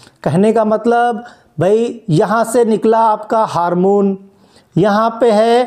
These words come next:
target organ, इस target organ के पास क्या है? specific type का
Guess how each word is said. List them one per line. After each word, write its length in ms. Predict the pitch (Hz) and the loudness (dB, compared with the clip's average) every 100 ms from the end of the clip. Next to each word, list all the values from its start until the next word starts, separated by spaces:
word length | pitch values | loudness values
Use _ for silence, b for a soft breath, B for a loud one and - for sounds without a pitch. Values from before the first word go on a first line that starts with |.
| 247 _ - | -4 _ -2
target 500 | 175 175 175 202 196 | 0 2 0 0 0
organ, 460 | 190 185 202 202 | 0 2 0 0
इस 260 | 240 226 - | -2 -2 -2
target 420 | 214 208 226 240 | 0 2 0 0
organ 340 | 220 214 226 | 0 0 0
के 100 | 226 | 0
पास 360 | 226 226 226 226 | 0 0 0 -2
क्या 120 | 226 | -2
है? 260 | 220 220 226 | 0 2 0
specific 520 | 226 196 185 - 214 - | 0 -4 -2 -4 -2 0
type 260 | 190 190 | 0 0
का 280 | 240 269 302 | 0 0 0